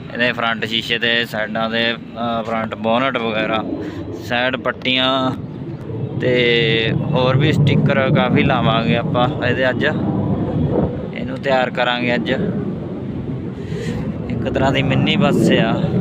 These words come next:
ਆਹ ਲਓ ਜੀ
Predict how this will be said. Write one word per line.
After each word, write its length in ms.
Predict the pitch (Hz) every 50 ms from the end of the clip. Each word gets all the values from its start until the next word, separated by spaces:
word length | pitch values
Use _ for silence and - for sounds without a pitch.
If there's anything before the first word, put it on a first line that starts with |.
| - - - - - 131 127 123 - - - - - - - - - - - - - - - - - - - - - - - - - -
ਆਹ 200 | 110 117 120 120
ਲਓ 160 | 117 117 120
ਜੀ 140 | 120 120